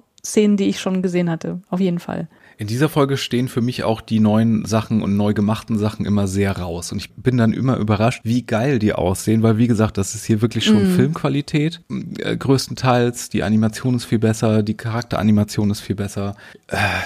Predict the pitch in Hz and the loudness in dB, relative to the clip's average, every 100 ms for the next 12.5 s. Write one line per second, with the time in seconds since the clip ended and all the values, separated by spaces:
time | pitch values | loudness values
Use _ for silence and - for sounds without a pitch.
0 | - 107 - - - - 110 113 120 120 | -4 -2 -2 -2 -4 -4 -2 -2 -2 0
1 | 120 117 - 107 107 104 104 110 - 95 | 0 0 0 -2 0 0 2 0 0 -2
2 | 120 117 101 113 165 151 147 143 - 139 | 0 0 2 2 4 2 0 -2 2 2
3 | 135 - 117 123 110 110 117 110 104 117 | 2 -2 0 0 0 -2 -2 -2 2 0
4 | 131 127 - 110 101 117 123 123 101 107 | 0 -4 -4 -4 -2 0 2 2 0 -2
5 | - 110 113 - 110 - 117 107 107 107 | -2 -2 0 0 -2 0 2 4 2 0
6 | 120 127 123 - - 113 101 110 139 - | -2 0 -2 -4 0 2 4 2 2 0
7 | 95 139 - - - 107 104 113 - 104 | -2 -2 -8 -10 -2 -2 2 0 0 0
8 | 110 143 113 123 123 - 110 113 107 107 | 2 2 0 0 -2 -2 2 2 2 0
9 | 101 120 123 120 117 120 - - - 117 | -2 -4 -2 -2 -4 -6 -12 -4 2 4
10 | 117 110 104 110 117 101 113 123 - 113 | 4 4 4 4 2 4 4 4 0 0
11 | 107 104 113 - 98 101 95 - 110 104 | 2 2 2 2 2 2 0 0 0 0
12 | 90 95 92 151 | -2 -2 -4 -6